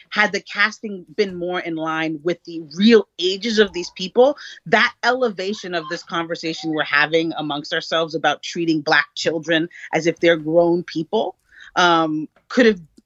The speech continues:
hit so much harder. And I, while I agree, I love Lakeith,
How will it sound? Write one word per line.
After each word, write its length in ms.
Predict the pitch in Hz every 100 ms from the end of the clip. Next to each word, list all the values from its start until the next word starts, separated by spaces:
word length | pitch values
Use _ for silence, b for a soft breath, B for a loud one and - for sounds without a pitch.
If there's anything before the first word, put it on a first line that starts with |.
| _
hit 320 | - 226 220
so 320 | - - 180 170
much 220 | 160 -
harder. 340 | 139 135 131
And 200 | - 170 156
I, 140 | 175
while 240 | 196 185 185
I 100 | 180
agree, 300 | 175 175 156
I 80 | 156
love 260 | 156 151 151
Lakeith, 380 | 156 - 151